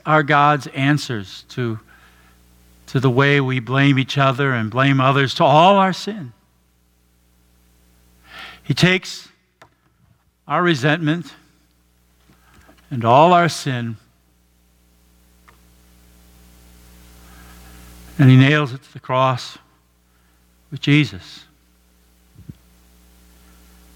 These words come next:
"Father, forgive them," he prays.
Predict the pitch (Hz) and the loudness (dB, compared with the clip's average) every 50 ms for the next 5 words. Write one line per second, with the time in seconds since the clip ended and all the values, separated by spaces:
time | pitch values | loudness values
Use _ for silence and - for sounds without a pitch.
0 | - - - 151 151 147 151 143 147 135 127 120 - - _ _ _ _ _ _ | -8 -2 0 2 2 2 0 0 -2 -2 -4 -6 -8 -14 _ _ _ _ _ _
1 | _ _ _ _ _ _ _ _ _ _ _ _ _ _ _ _ _ _ _ _ | _ _ _ _ _ _ _ _ _ _ _ _ _ _ _ _ _ _ _ _
2 | _ _ _ _ _ _ _ _ _ _ _ _ _ _ _ _ _ _ _ _ | _ _ _ _ _ _ _ _ _ _ _ _ _ _ _ _ _ _ _ _
3 | _ _ - - _ - - 143 127 135 165 180 160 123 107 123 101 82 82 - | _ _ -20 -20 _ -6 -2 -2 0 2 2 0 0 -4 -8 -12 -14 -14 -18 -20
4 | _ _ _ _ _ _ _ _ _ _ - 107 - - - 117 110 98 87 | _ _ _ _ _ _ _ _ _ _ -20 -18 -14 -8 -6 -4 -4 -4 -4